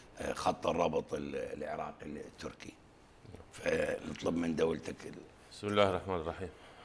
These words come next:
Speaker 2: حقيقة نثمن هذا الجهد الكبير الذي بذل من قبل وزارة الكهرباء من خلال الشركة العامة لنقل الشمال، ونثمن جهد ال-،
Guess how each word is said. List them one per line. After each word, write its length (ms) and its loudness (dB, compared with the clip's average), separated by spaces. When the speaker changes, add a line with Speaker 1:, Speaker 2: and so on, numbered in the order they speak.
Speaker 2:
حقيقة 360 -2
نثمن 480 0
هذا 200 4
الجهد 420 -2
الكبير 600 2
الذي 360 -4
بذل 320 -2
من 120 -4
قبل 260 -2
وزارة 420 0
الكهرباء 800 -2
من 120 -8
خلال 320 -2
الشركة 460 -10
العامة 460 -4
لنقل 1000 -4
الشمال، 500 0
ونثمن 840 2
جهد 360 0
ال-، 680 0